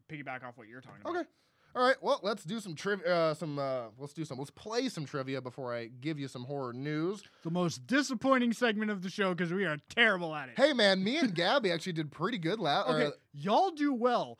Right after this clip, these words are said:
Speaker 2: I
Speaker 1: For
Speaker 2: know, did
Speaker 1: some,
Speaker 2: we?
Speaker 1: for some reason, our brain melts once we start doing this.
Speaker 2: <laughs> Okay.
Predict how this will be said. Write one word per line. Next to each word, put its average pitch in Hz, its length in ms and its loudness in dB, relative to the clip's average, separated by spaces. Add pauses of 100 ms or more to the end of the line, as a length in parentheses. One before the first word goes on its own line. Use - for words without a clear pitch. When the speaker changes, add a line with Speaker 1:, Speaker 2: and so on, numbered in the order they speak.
Speaker 2:
I 214 100 2
Speaker 1:
For 240 60 6
Speaker 2:
know, 311 60 12
did 233 80 8
Speaker 1:
some, 311 160 6
Speaker 2:
we? 330 80 6
Speaker 1:
for 285 120 4
some 330 240 2
reason, 277 260 2
our 233 140 2
brain 208 400 0
melts 190 320 -6
once 185 300 -12
we 180 80 -10
start 415 320 -2
doing 294 260 -8
this. 254 100 -10
Speaker 2:
<laughs> - 960 -6 (760)
Okay. 190 280 -2